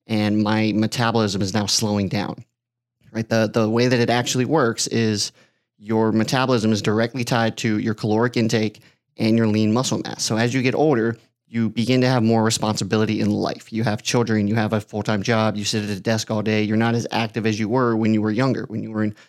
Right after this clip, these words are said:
high school, middle school, college, early twenties, you were out running around all, all the time. You were very, very active in your lifestyle, whether that be,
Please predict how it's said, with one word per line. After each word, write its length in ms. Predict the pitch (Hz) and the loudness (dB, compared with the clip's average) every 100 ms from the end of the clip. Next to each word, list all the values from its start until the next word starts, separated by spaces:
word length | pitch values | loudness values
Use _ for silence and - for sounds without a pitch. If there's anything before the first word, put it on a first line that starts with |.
| _ _ _ | _ _ _
high 160 | 110 | -4
school, 340 | 113 - 113 104 | -4 -2 0 2
middle 260 | 110 117 | 2 2
school, 280 | 110 - 107 | 0 -2 -4
college, 600 | - 117 117 110 107 107 - - _ - | -2 0 2 0 -2 -6 -16 -20 _ -4
early 240 | 117 113 | -2 0
twenties, 520 | 107 - 123 117 107 | -2 0 2 4 2
you 100 | 110 | 0
were 60 | 104 | -2
out 140 | 104 | -2
running 240 | - 110 110 | -2 0 0
around 320 | 110 113 107 | 0 0 0
all, 160 | 107 110 | -4 -4
all 120 | 107 | -4
the 60 | 107 | -2
time. 300 | 120 107 107 | 0 0 0
You 100 | 107 | 0
were 140 | 104 104 - - - | -2 -6 -16 -20 -20
very, 380 | 104 117 120 117 | -4 0 4 4
very 300 | 110 110 107 - | 4 2 2 -2
active 540 | 110 110 113 104 98 - - _ _ _ | -2 -2 -2 -2 -2 -10 -20 _ _ _
in 160 | 117 107 | 0 2
your 100 | 104 | 2
lifestyle, 640 | 104 123 123 101 92 101 | 2 0 -2 -2 -4 -4
whether 220 | 107 107 | -4 -2
that 140 | 107 | -2
be, 320 | 110 107 107 | -2 -2 -2